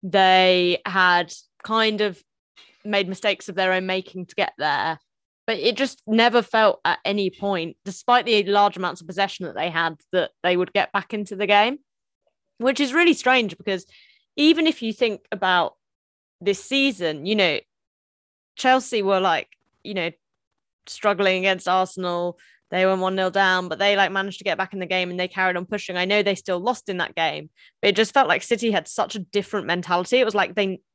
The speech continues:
they never felt like they should beat Arsenal. Um, and then I think, I guess, you know, running, running contrary to that was just how awful they were at defending. You know, ultimately, I know it's a makeshift defense, but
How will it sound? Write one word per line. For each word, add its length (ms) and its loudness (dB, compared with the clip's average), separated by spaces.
they 120 0
never 440 0
felt 260 -2
like 120 -6
they 120 -6
should 440 -8
beat 260 -2
Arsenal. 540 -2
Um, 320 2
and 140 4
then 100 8
I 80 6
think, 240 0
I 80 2
guess, 460 -2
you 140 -4
know, 220 -2
running, 420 0
running 180 0
contrary 360 0
to 100 -8
that 140 2
was 120 -6
just 160 -8
how 180 0
awful 300 -6
they 160 -2
were 220 0
at 60 -12
defending. 560 -8
You 120 -2
know, 240 0
ultimately, 760 -2
I 120 -4
know 140 2
it's 180 0
a 40 -4
makeshift 480 -4
defense, 720 -2
but 260 0